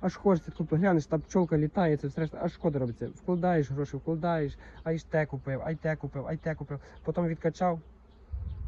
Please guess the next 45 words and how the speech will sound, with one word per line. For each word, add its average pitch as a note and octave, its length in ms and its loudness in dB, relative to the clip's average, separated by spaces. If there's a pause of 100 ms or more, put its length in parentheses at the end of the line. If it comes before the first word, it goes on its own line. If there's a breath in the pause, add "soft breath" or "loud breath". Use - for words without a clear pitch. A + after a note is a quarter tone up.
(140)
а - 60 -4
воно F#3 140 4
стоїть. F3+ 380 -2 (260)
От D3+ 160 -2
в D#3+ 40 2
мене E3 220 4
в - 20 -6
торік, D3+ 300 0
я, D3+ 100 0 (220 loud breath)
я E3 140 2
не E3 360 2
скажу E3+ 220 -2
вам, D3+ 140 2
скільки C3+ 280 -4
я C3 100 0
вклав, D3 280 0
ну, D#3+ 120 0
правда, C#3 260 0
я C3 80 -2
вулики, C3 300 -4
типу, B2 220 -6
продавав. A2+ 340 -4
От A#2 100 -4 (300 loud breath)
це, D#3 200 0
цей D3+ 280 -2
розовий, C3 360 -4
цей D3 200 -4
розовий, C3 300 -4
це D#3+ 140 -4
вулики, D3+ 320 -2
які B2+ 160 -4
я C#3 100 -2
покупляв. C3 520 -6 (880 loud breath)
Вклав G3 340 4
я, E3+ 260 4
не, D3+ 160 2 (180)
не, D#3+ 460 2
не D#3 140 2
брехати, D#3+ 600 0
б, C#3 160 -6
е, C3+ 560 -2
десь C#3 180 -2
шість - 280 -4
тисяч, C3 300 -2
сім. C3+ 300 -4